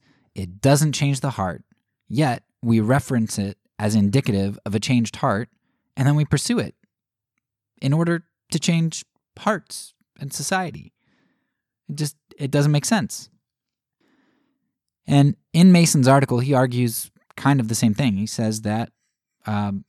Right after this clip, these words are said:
legislation is not, is often not indicative of a changed heart,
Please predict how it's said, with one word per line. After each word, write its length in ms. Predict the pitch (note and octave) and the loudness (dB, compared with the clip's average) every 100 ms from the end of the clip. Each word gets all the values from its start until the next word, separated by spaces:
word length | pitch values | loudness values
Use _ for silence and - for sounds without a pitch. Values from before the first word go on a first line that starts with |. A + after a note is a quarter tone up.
| _ | _
legislation 580 | A#2+ C3 B2 D3 - B2 | 0 0 2 2 2 2
is 140 | G#2+ | 2
not, 320 | A2 A2 B2+ - _ _ _ _ - | 4 4 4 0 _ _ _ _ -4
is 120 | A2 | 4
often 340 | C3 C3 A2+ | 4 4 2
not 240 | G#2+ G2+ - | 0 0 -4
indicative 680 | G2+ G2 F#2+ F2+ E2 F#2+ - - | -4 -4 -4 -6 -8 -12 -14 -8
of 80 | |
a 40 | G2+ | -4
changed 340 | - G2 - | 0 -2 -4
heart, 460 | - B2+ F#2+ - | -4 -2 -2 -8